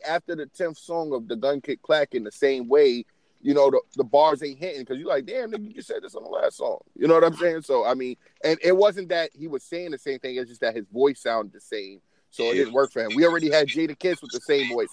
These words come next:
Speaker 1: <laughs> So we
Speaker 2: Yeah.
Speaker 1: couldn't deal with him. You know what I'm saying? So you gotta keep it a buck.
Speaker 2: Yeah, it was just he had the same flow. That's what it was, man. But Lloyd Banks always butcher, always butcher the bars, man. Always.
Speaker 1: Facts.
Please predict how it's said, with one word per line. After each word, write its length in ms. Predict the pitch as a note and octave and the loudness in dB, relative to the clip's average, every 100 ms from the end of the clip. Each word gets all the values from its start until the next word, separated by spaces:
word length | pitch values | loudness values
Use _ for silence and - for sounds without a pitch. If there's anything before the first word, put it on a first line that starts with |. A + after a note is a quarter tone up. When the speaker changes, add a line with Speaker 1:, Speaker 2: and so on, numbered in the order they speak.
| - | -2
Speaker 1:
<laughs> 0 | - - C5 B4+ A4+ - - _ _ _ _ | -4 2 4 4 4 0 -8 _ _ _ _
So 140 | C#3 | -4
we 120 | B2 | 0
Speaker 2:
Yeah. 60 | B2 | 0
Speaker 1:
couldn't 200 | E3 C#3 | 0 -2
deal 180 | D3+ C#3+ | -2 0
with 160 | C3+ | -2
him. 180 | C3 G#2+ | -6 -8
You 80 | G#2+ | -8
know 80 | C3 | -6
what 100 | B2+ | -6
I'm 120 | B2 | -8
saying? 280 | - C3 B2+ | -12 -12 -12
So 300 | - G#2 G2 - _ _ _ _ - | -8 -6 -6 -10 _ _ _ _ -2
you 60 | |
gotta 120 | C3+ B2 | 0 0
keep 200 | B2+ G#2+ | -6 -8
it 60 | |
a 40 | G2+ | -6
buck. 240 | F#2 - _ _ _ _ - G2 | -6 -8 _ _ _ _ -10 -6
Speaker 2:
Yeah, 80 | |
it 40 | A2 | -2
was 80 | C3 | 0
just 180 | C3+ D#3 | 0 2
he 80 | |
had 160 | C3 A2+ | 4 4
the 80 | G#2 | 2
same 320 | - G#2 E2+ | 0 -2 -2
flow. 320 | - A2 G#2 | -4 0 2
That's 240 | F2+ G2 - | 2 0 0
what 120 | F2 | -4
it 80 | E2+ | -4
was, 360 | F2 B1+ - - | -6 -8 -10 -12
man. 320 | D2 D2 A#1+ G#1 | -10 -8 -10 -8
But 280 | F2 - - _ _ _ | -6 -6 -10 _ _ _
Lloyd 260 | F#2+ A2+ G#2+ | -2 0 2
Banks 240 | B2+ B2+ | 2 2
always 240 | A#2 A#2+ A#2 | 2 2 2
butcher, 300 | A#2 G#2 - _ | 0 0 -2 _
always 300 | - G2 G2 | -2 0 0
butcher 260 | F#2 E2+ - _ | 0 -4 -6 _
the 140 | D#2 | -8
bars, 300 | - - - - | -8 -10 -16 -16
man. 160 | G1+ | -12
Always. 460 | - A#1+ - - - - - - - - - - - | -8 -8 -8 -14 -20 -20 -16 -14 -8 -4 -2 -2 0
Speaker 1:
Facts. 600 | - B2 - - - | 2 2 2 -10 -20